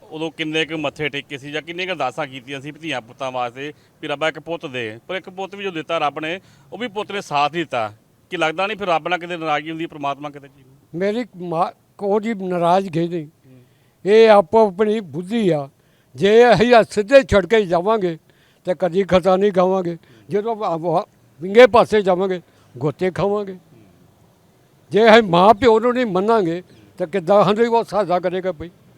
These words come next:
Speaker 2: ਮੈਨੂੰ ਦੱਸੋ।
Speaker 1: ਬਿਲਕੁਲ ਜੀ।
Speaker 2: ਜੇ ਮਾਂ ਦੀ ਸੇਵਾ ਨਹੀਂ ਕਰਾਂਗਾ, ਪਿਓ ਦੀ ਸੇਵਾ ਨਹੀਂ ਕਰਾਂਗੇ, ਅਸੀਂ ਫਿਰ ਪੁੱਤ ਕਹਾਉਣ ਦੇ ਹੱਕਦਾਰ ਹੈਗੇ ਆ।
Speaker 1: ਪਰ ਬਾਬਾ ਜੀ, ਕੀ ਦੇਖਦੇ ਹੋ, ਅਸੀਂ ਦੇਖਿਆ ਵੀ ਜਿਹੜੇ ਬੱਚੇ ਜੀਂਦੇ ਜੀ ਮਾਂ-ਬਾਪ ਦੀ ਸੇਵਾ ਨਹੀਂ ਕਰਦੇ ਤੇ ਜਦੋਂ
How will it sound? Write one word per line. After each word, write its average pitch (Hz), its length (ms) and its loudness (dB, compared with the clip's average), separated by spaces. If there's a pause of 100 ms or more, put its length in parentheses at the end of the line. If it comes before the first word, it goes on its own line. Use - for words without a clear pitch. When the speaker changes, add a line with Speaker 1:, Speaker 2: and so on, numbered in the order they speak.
(220)
Speaker 2:
ਮੈਨੂੰ 180 180 -8
ਦੱਸੋ। 196 480 -2 (320)
Speaker 1:
ਬਿਲਕੁਲ - 260 -20
ਜੀ। - 60 -20 (340)
Speaker 2:
ਜੇ 196 100 0
ਮਾਂ 170 340 2
ਦੀ 247 140 0
ਸੇਵਾ 180 340 0
ਨਹੀਂ 208 160 -6
ਕਰਾਂਗਾ, 185 360 -2
ਪਿਓ 208 320 -2
ਦੀ 233 120 -8
ਸੇਵਾ 185 280 -6
ਨਹੀਂ 196 140 -6
ਕਰਾਂਗੇ, 165 320 -8 (420)
ਅਸੀਂ 175 120 0
ਫਿਰ 190 180 0
ਪੁੱਤ 190 280 -2
ਕਹਾਉਣ 185 320 6
ਦੇ 190 160 2
ਹੱਕਦਾਰ 160 440 -2
ਹੈਗੇ 160 260 -8
ਆ। 247 100 -10 (180)
Speaker 1:
ਪਰ - 60 -20
ਬਾਬਾ 254 220 -20
ਜੀ, - 60 -20 (100)
ਕੀ 269 100 -20
ਦੇਖਦੇ 175 280 -10
ਹੋ, 165 60 -2
ਅਸੀਂ 165 140 -10
ਦੇਖਿਆ 170 240 -8
ਵੀ 185 100 -6
ਜਿਹੜੇ 180 240 -4
ਬੱਚੇ 170 420 -4
ਜੀਂਦੇ 156 300 -4
ਜੀ 165 140 -2
ਮਾਂ-ਬਾਪ 143 380 -2
ਦੀ 156 100 -8
ਸੇਵਾ 135 320 -6
ਨਹੀਂ 160 120 -4
ਕਰਦੇ 147 380 -2
ਤੇ 165 120 -12
ਜਦੋਂ 175 360 -6